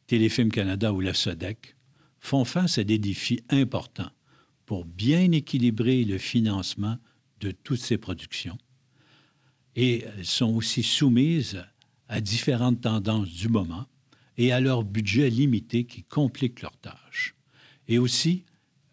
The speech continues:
combien de films doit-on financer ? À quelle hauteur ? C'est relatif à leur budget. Donc, c'est des choix pas faciles.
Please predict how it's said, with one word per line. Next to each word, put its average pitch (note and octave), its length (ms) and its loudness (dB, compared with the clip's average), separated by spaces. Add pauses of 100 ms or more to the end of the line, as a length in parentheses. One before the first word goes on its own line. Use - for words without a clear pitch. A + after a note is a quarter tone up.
(460)
combien C#3 340 4
de - 60 -2
films D3 260 2
doit-on F2+ 400 -4
financer ? E2 640 -10 (440)
À A#2 100 -4
quelle C#3 280 0
hauteur ? G2+ 640 -2 (380)
C'est - 220 -4
relatif G2+ 500 0
à A#2 40 2
leur G#2+ 180 0
budget. G2 420 -4 (320)
Donc, C3+ 400 0
c'est - 200 -2
des G#2 180 0
choix A#2 420 0 (800)
pas D3 120 0
faciles. - 300 -8